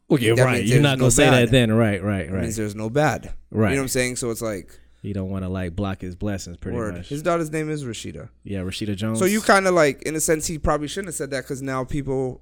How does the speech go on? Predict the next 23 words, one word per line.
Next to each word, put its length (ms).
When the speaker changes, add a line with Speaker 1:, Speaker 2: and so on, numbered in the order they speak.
Speaker 2:
you 80
know, 220
the, 360
the 360
people 280
who 120
make 220
the 60
movies 380
are 80
looking 300
at 120
her 160
like, 300
your 100
dad's 280
kinda 340
saying, 300
like, 160
foul 260
shit 200
about 240
people. 360